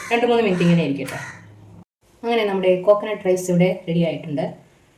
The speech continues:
ഞാൻ ടേസ്റ്റ് ചെയ്ത് നോക്കി, അടിപൊളി ടേസ്റ്റാണ്. ഇതിൻ്റെ കൂടെ ഇച്ചിരി അച്ചാറോ, ആ, ഒരു മീൻ പൊരിച്ചതോ അല്പം സാലഡോ ഒക്കെ ഉണ്ടെങ്കിൽ നമുക്ക്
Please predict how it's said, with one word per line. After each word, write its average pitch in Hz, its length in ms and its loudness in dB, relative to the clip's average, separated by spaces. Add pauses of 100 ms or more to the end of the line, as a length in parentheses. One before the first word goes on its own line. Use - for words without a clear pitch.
(160)
ഞാൻ 196 180 -4
ടേസ്റ്റ് 175 220 0
ചെയ്ത് 190 180 -2
നോക്കി, 170 240 -4
അടിപൊളി 170 300 0
ടേസ്റ്റാണ്. 160 420 -4
ഇതിൻ്റെ 170 220 -4
കൂടെ 170 160 -2
ഇച്ചിരി 175 220 -4 (520)
അച്ചാറോ, 165 400 -6 (880)
ആ, 170 120 -4 (120)
ഒരു 170 160 2
മീൻ 165 120 -2 (220)
പൊരിച്ചതോ 143 440 -6 (1000)
അല്പം 175 260 2
സാലഡോ 170 340 0
ഒക്കെ 165 160 -6
ഉണ്ടെങ്കിൽ 147 300 -6 (1040)
നമുക്ക് 175 180 -4